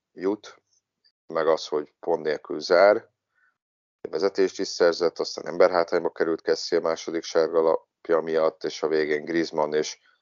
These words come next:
kilencvenhetedik percben talán Suárez, ö, tizenegyesével nyert az Atletico.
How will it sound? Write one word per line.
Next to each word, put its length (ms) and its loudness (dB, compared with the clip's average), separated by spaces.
kilencvenhetedik 1400 -4
percben 460 2
talán 440 2
Suárez, 600 4
ö, 340 6
tizenegyesével 760 2
nyert 260 2
az 100 -6
Atletico. 840 2